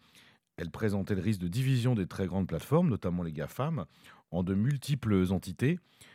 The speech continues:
et ça afin d'échapper aux, aux nouvelles ab-, obligations imposées par la réglementation. Pour l'instant, on n'a pas obtenu cette suppression,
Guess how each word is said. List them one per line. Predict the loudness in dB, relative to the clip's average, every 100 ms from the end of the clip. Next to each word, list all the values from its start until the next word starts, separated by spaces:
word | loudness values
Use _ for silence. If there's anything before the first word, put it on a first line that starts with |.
| -8
et | -4
ça | 0 2 4
afin | 2 0 -2
d'échapper | -2 -4 -2 0
aux, | 0 0
aux | -2
nouvelles | -2 0 0 0
ab-, | -4 -6 -8
obligations | -4 -2 0 0 0 -2
imposées | -2 -4 -6 -6
par | -6
la | -6
réglementation. | -6 -6 -8 -8 -4 -2 -2 -4 -20 -20 -20 -20 _
Pour | 2 4
l'instant, | 6 6
on | 6
n'a | 6
pas | 6
obtenu | 4 6 4 4
cette | 2 -4
suppression, | -8 -12 -10 -6 -4